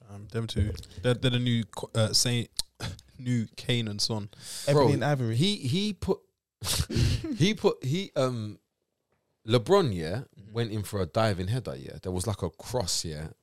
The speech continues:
Speaker 3: and, um, I'm assuming it was Digne 'cause it was from the left.
Speaker 1: Yeah.
Speaker 3: Cross into, you know, the corridor of uncertainty.
Speaker 1: The second six-yard box.
Speaker 3: Right. So he's, he's in between the two defenders.
Speaker 1: Mm-hmm.
Speaker 3: Like, he, they're coming into shot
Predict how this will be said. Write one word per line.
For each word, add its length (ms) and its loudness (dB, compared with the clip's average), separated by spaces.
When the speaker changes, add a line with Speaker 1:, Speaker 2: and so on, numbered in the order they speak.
Speaker 3:
and, 260 -8
um, 320 -10
I'm 140 -10
assuming 400 -2
it 80 -14
was 80 -12
Digne 260 -10
'cause 140 -16
it 60 -20
was 100 -14
from 160 -6
the 80 -2
left. 320 -6
Speaker 1:
Yeah. 120 -12
Speaker 3:
Cross 320 0
into, 260 0
you 100 2
know, 120 6
the 80 8
corridor 520 2
of 140 6
uncertainty. 920 0
Speaker 1:
The 60 -6
second 320 -4
six-yard 480 -4
box. 360 -16
Speaker 3:
Right. 320 -2
So 520 -6
he's, 260 -12
he's 460 -4
in 180 0
between 720 0
the 80 -6
two 300 0
defenders. 680 -2
Speaker 1:
Mm-hmm. 160 -10
Speaker 3:
Like, 180 -2
he, 160 -6
they're 140 8
coming 480 6
into 320 4
shot 280 -2